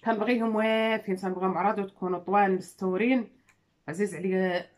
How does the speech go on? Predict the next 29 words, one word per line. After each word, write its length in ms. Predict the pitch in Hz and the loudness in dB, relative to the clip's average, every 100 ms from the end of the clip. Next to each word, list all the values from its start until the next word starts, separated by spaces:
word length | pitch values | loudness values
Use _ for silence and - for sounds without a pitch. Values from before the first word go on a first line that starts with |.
| - | -6
اللبس 300 | 202 202 196 | -4 -2 -4
مستور، 440 | 185 - 196 190 | -8 -4 -2 -2
الله 200 | 175 190 | -2 -4
يسترنا 420 | 175 - 185 190 | -4 -6 -4 -2
ويستر 280 | 180 180 190 | -2 -4 -10
لكم 240 | 185 185 160 | -6 -6 -4
دنيا 260 | 180 180 | -2 0
واخره. 680 | 190 196 196 220 196 170 - _ _ _ - - _ _ _ _ _ _ _ _ _ _ _ _ _ _ _ _ _ - _ _ _ | -2 -2 -4 -2 -2 -2 -6 _ _ _ -20 -20 _ _ _ _ _ _ _ _ _ _ _ _ _ _ _ _ _ -20 _ _ _
زوين 580 | 147 - 190 214 262 226 | -14 -2 0 2 2 4
والثوب 500 | 202 202 - 208 170 | 2 0 -2 -4 0
ديالو 500 | 214 208 202 196 185 180 | 0 2 0 0 -2 -4
يعني 500 | - 165 185 214 208 | -16 -8 -4 0 0
رطب 380 | 202 302 220 - _ _ _ _ _ - | 2 0 0 -8 _ _ _ _ _ 0
ديال 160 | 214 | 2
المبره. 540 | 208 202 208 - 147 - _ _ _ _ _ _ _ _ _ _ _ _ _ _ _ _ _ _ _ _ _ _ _ _ _ _ _ _ _ 175 | 4 2 2 0 -6 -6 _ _ _ _ _ _ _ _ _ _ _ _ _ _ _ _ _ _ _ _ _ _ _ _ _ _ _ _ _ -12
هانتوما 280 | 185 180 | -10 -12
اخوت 320 | 170 165 165 165 | -12 -12 -10 -8
راه 80 | |
طويل 560 | 165 170 190 226 240 208 | -10 -4 0 0 0 0
وواف، 440 | 185 190 233 247 | 0 0 0 0
راني 180 | 190 180 | -2 -4
قيصتو، 500 | 180 196 220 247 - | -2 -2 -2 -4 -6
علاش 200 | 190 208 | -4 -4
انا 100 | 214 | -4
حيدت 320 | 208 208 208 | -2 -4 -4
ليه 120 | 202 190 | -4 0
النمره 300 | 190 190 190 | 2 0 0
ديالو 200 | 185 185 | -2 -4
قطعتها، 640 | - - 165 - 262 | -10 -6 -6 -4 -8